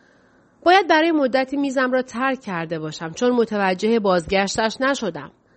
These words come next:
بسیار آرام قدم برمی‌دارد. درست مثل کسی که نخواهد دیگران تعقیبش کنند. از چتر هم استفاده نمی‌کند.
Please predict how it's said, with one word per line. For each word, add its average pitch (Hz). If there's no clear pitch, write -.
بسیار 320
آرام 233
قدم 165
برمی‌دارد. 156
درست 247
مثل 233
کسی 254
که 302
نخواهد 185
دیگران 175
تعقیبش 165
کنند. 165
از 330
چتر 339
هم 302
استفاده 214
نمی‌کند. 160